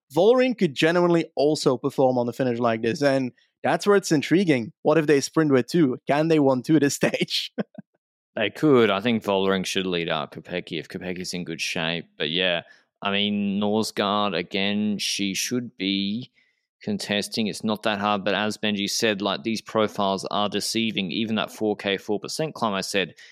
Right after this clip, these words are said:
Speaker 2: it's literally, like, two percent, then nine percent, two percent, nine percent. It's very steep around here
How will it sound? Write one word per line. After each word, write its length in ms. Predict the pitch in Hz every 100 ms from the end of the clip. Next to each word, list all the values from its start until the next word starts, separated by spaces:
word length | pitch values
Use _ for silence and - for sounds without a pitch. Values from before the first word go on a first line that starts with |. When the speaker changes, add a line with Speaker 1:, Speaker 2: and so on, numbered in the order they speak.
| _
Speaker 2:
it's 260 | - 98 -
literally, 360 | 110 - 104 92
like, 180 | 90 -
two 180 | - 98
percent, 380 | 82 - 90 -
then 140 | 80
nine 180 | 82 87
percent, 300 | - - 80
two 160 | - 92
percent, 280 | - 80
nine 180 | 85 92
percent. 320 | - - 80
It's 160 | 65 -
very 180 | 107 95
steep 420 | - - 98 -
around 280 | 95 92 87
here 240 | 101 85